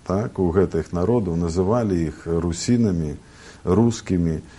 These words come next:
А вось. Мы самі, м, маскоўцаў не называлі русінамі і рускімі. Мы сябе называлі, украінцы сябе называлі. Але сёння гэта не мае вялікае значэння. Але праўдзівая гісторыя, яна такая, што мы былі часткай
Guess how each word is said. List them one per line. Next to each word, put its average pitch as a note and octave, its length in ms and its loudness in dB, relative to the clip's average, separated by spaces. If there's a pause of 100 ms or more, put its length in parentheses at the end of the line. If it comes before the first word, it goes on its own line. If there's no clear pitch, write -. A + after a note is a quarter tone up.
(320)
А F2+ 160 0
вось. F2 480 2
Мы B2 160 8
самі, A2+ 560 4
м, F#2+ 540 -2
маскоўцаў G2+ 560 2
не F#2 100 4
называлі F2+ 880 2
русінамі D#2 720 -4
і D#2+ 80 -2
рускімі. D#2 400 -4
Мы E2+ 40 -2
сябе F#2 280 0
называлі, D#2+ 720 -4
украінцы E2+ 480 -4
сябе D#2+ 320 -6
называлі. D2+ 720 -4 (560)
Але A2 640 6
сёння D#3+ 640 2
гэта C3 560 2
не B2+ 140 6
мае C#3+ 280 4
вялікае E2+ 460 4
значэння. C#2 680 -6 (400)
Але G#2+ 160 6
праўдзівая A#2+ 640 4
гісторыя, G#2 720 4
яна A2 320 4
такая, E3+ 480 0
што - 160 -2
мы B2+ 160 4
былі F3+ 240 6
часткай C#2+ 800 -2